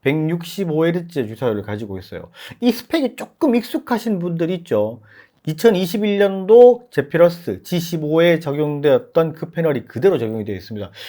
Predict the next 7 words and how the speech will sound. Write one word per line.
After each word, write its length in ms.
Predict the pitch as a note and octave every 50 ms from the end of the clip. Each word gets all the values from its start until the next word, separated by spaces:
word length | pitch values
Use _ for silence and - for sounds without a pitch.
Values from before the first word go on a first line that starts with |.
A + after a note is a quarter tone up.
| - -
그러니까 600 | - F#3 A3 A3 F#3 E3+ F3 E3+ E3+ D3+ A#2 - - - - - _ _
모니터 280 | C3+ D3+ G#3+ A#3+ C#4
패널 240 | - - G#3+ A3 A3+
같은 260 | A3+ A3 A3 - A3+
경우는 220 | A3+ A3+ G#3+ G3 E3
사실은 420 | F#3+ G3+ G3 A#3 G#3+ F#3+ D#3+ C3+
이제 540 | A2+ A2 B2 A#2+ A#2+ A2+ G#2 G2 F#2 E2+